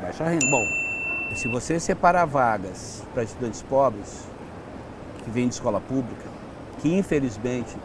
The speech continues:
não são como eram antes, que, que preparavam bem,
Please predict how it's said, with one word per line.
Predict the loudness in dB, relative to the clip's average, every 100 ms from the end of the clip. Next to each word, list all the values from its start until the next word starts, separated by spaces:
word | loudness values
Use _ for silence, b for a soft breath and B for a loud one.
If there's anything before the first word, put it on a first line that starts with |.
| -12 -14 -12 -14 -2
não | 2 2
são | 2 2
como | 4 4 2
eram | 2 2
antes, | 2 0 -4
que, | -4 -6 -6
que | -4
preparavam | 0 4 6 6 2
bem, | 0 2 2